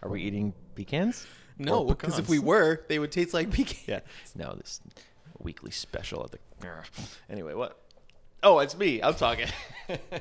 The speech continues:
Speaker 1: So not only did, did these ama-, like, all kinds of well-known figures existed around Charles Spurgeon. I, I just learned this in the Lost Sermons of Spurgeon series that also the man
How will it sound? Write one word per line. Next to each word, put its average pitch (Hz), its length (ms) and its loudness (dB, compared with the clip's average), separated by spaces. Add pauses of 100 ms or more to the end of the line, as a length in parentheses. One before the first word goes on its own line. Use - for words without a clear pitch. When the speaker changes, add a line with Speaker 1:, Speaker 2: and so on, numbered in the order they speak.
(640)
Speaker 1:
So 170 200 4
not 175 240 6
only 170 240 4
did, 123 340 0 (480)
did 135 160 -2
these 117 160 -4
ama-, 123 240 -2
like, 113 260 0
all 160 220 10
kinds 135 320 2
of 104 100 0
well-known 117 420 4
figures 107 420 -2
existed 101 500 -6
around 95 320 -6
Charles 98 260 -6
Spurgeon. 98 380 -8
I, 107 240 -6
I 101 100 -10
just 101 280 -14
learned 101 240 -12
this 98 220 -12
in 147 240 2
the 127 80 4
Lost 113 280 4
Sermons 110 400 0 (240)
of 113 140 4
Spurgeon 110 340 4
series 107 420 -2
that 104 140 2
also 104 540 6 (1200)
the 147 200 8
man 160 520 6